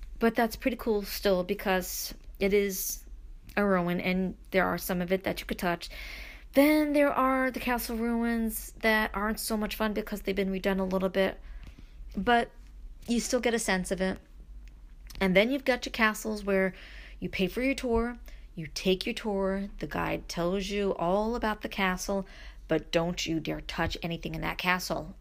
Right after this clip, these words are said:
because it's all so stinking old. Okay, so that's it. I don't know if that was a rant or if that was helpful for you, but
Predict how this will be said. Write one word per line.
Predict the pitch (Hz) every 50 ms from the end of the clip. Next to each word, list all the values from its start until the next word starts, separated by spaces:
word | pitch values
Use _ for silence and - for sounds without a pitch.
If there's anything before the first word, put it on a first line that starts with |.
| - - -
because | 180 175 - 170 151 -
it's | 151 - -
all | 180 175 170 170 170 170 170 170 170
so | 175 - - - 170 170 175
stinking | 170 - - - - 170 165 - 175 156 - - -
old. | 196 220 233 226 202 156 - - - - - - - - - - - - - - - - - - - - - - - - - - - - - - - - - -
Okay, | 311 320 320 311
so | 285 - 311
that's | 302 285 -
it. | 208 165 - - - - - - - - - - - - - - - -
I | - 254
don't | 262 277
know | 254 247
if | 226
that | 247 226
was | 208 185 196
a | 190
rant | 208 220 240 262 247 - -
or | 214 196 190 190 190 190 190 190 185 185 185 185 - -
if | 190 180 -
that | - 170 170
was | 151 -
helpful | - 226 220 220 - 233 233
for | 226 - - 240 233
you, | 233 226 226 226 226 226 226
but | 202 175 180 180 185 - -